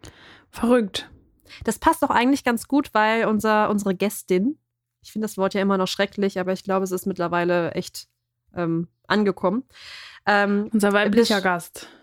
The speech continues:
Speaker 2: <laughs> Unser weiblicher Gast beschäftigt sich tatsächlich auch mit, ähm, ja, mit Menschen, die ihr Business starten möchten.
Speaker 1: Es ist,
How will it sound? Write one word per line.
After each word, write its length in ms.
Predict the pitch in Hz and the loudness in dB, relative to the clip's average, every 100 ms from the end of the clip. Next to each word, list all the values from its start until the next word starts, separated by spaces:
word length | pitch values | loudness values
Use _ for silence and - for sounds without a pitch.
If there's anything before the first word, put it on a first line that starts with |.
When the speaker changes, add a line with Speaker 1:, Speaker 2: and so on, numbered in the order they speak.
| _ - | _ -4
Speaker 2:
<laughs> 840 | 233 - - - 254 - - 247 | -2 -4 -12 -12 -12 -14 -16 0
Unser 160 | 220 | 2
weiblicher 440 | 208 214 240 - 185 | 2 2 -2 -2 0
Gast 320 | 170 220 - - - | 2 0 -4 -18 -6
beschäftigt 420 | - 311 339 359 - | 0 2 2 2 2
sich 100 | 269 | 0
tatsächlich 520 | 247 240 226 226 - | 2 0 0 -2 2
auch 260 | 214 294 | 2 2
mit, 340 | 240 220 226 - | 2 0 0 -4
ähm, 480 | 190 202 202 202 196 - _ _ _ _ _ _ - | 0 0 2 0 -2 -6 _ _ _ _ _ _ 0
ja, 200 | 294 196 | 2 4
mit 360 | 185 - - - _ _ _ | 2 0 -8 -14 _ _ _
Menschen, 440 | 196 214 262 - 359 403 | 2 4 4 4 4 4
die 240 | 269 240 247 | 2 0 2
ihr 120 | 302 | 4
Business 380 | 440 539 349 - | 4 4 2 2
starten 380 | - - - - | -2 -4 -4 -8
möchten. 380 | - - - - _ _ _ _ _ _ _ _ - - - - - | -10 -12 -18 -20 _ _ _ _ _ _ _ _ -20 -18 -16 -16 -2
Speaker 1:
Es 160 | 220 | 0
ist, 260 | 269 285 - | 2 0 -2